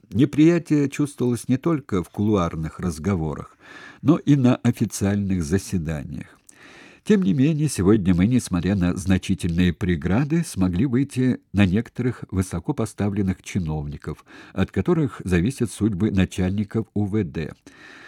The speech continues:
Поэтому Жоров расправил плечи, удобнее сел в кресле. После встречи с министром,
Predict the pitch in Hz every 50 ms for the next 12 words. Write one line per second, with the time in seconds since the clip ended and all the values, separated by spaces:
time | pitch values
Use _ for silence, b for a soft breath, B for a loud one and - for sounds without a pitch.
0 | B B B B B _ - 135 196 107 - - 127 95 85 82 80 78 76 B
1 | B B B B B B B B B B B B B B B B B B _ -
2 | - 101 101 92 90 82 - - - - _ _ _ _ _ _ _ _ - 92
3 | 90 90 - - _ - 92 87 80 76 78 73 - - 87 123 160 165 - -
4 | - 131 101 73 92 214 208 - 90 90 85 - - 92 92 87 - - 82 82
5 | 78 71 - - - 76 76 78 B B B B B B B B B B B B
6 | B B B - 180 190 - 160 165 - - - 139 156 147 - - 131 117 -
7 | - 120 117 123 123 156 190 185 - - - 104 98 85 76 73 78